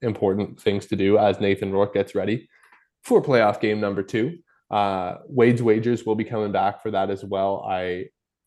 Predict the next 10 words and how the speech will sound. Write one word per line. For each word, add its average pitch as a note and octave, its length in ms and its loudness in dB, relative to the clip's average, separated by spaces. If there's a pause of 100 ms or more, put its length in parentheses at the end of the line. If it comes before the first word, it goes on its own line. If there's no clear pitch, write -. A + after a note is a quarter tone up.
(320)
missed D3 260 4
the C#3 60 0
last A#2+ 320 2 (220)
couple A#2 260 -4
weeks. A2+ 240 -4
Well, G#2 160 0
week A#2 200 -4
twenty-one, G2+ 420 -4
there F#2+ 100 -6
was F2+ 300 -12